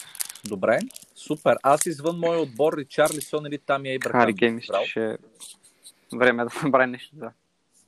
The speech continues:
Speaker 1: Напълно съм съгласен, но по-скоро предпочитам полузащитници, затова аз бих избрал Ричарлисон, едната опция, а, която,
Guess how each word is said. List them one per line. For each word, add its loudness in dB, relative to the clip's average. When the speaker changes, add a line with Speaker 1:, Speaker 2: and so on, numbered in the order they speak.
Speaker 1:
Напълно 2
съм -8
съгласен, 2
но -4
по-скоро 0
предпочитам -8
полузащитници, -4
затова 4
аз -2
бих -12
избрал 0
Ричарлисон, -4
едната -12
опция, -8
а, -8
която, 2